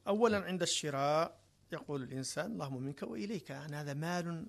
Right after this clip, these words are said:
أنف-، أعطاكه الله تبارك وتعالى، من عليك به،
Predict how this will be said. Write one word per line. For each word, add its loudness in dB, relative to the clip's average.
أنف-، -8
أعطاكه -2
الله -2
تبارك -4
وتعالى، -4
من 0
عليك -4
به، -2